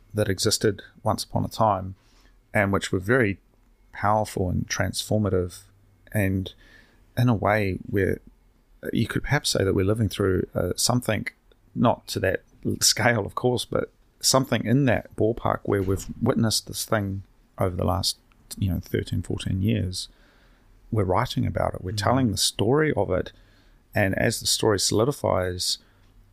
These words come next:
Speaker 1: it almost sets its own course. It's sort of like a feedback loop. And the more we talk about it, the more we ideate on it,
Speaker 2: Mm.
Speaker 1: the more we realize how profoundly important this discovery of Bitcoin is.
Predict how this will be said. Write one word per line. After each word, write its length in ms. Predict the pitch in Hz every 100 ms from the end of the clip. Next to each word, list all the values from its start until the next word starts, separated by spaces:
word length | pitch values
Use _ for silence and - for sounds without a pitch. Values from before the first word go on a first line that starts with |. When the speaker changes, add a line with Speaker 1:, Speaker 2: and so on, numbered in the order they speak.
| -
Speaker 1:
it 120 | 101
almost 480 | 107 120 107 - - -
sets 300 | - 113 -
its 120 | -
own 240 | 98 101
course. 600 | - - 107 110 - - - -
It's 180 | -
sort 180 | - 113
of 80 | 95
like 180 | 92 -
a 60 |
feedback 500 | - 110 101 101 -
loop. 240 | 95 92 -
And 140 | 98
the 40 | 98
more 200 | 107 107
we 100 | 98
talk 240 | - -
about 220 | - 92
it, 60 | -
the 60 | 95
more 200 | 98 95
we 100 | 92
ideate 520 | 90 90 90 87 87
on 120 | 90
it, 140 | 90 - 120
Speaker 2:
Mm. 160 | 107
Speaker 1:
the 60 | 95
more 300 | 92 95 95
we 160 | 92 92
realize 540 | 95 98 107 92 -
how 460 | - 98 95 90 87
profoundly 600 | - 101 - 95 95 92
important 540 | 90 98 - 113 101 -
this 180 | 92 -
discovery 560 | - - - 92 90
of 160 | 90 -
Bitcoin 400 | - - - 92 113 113
is. 200 | 90 -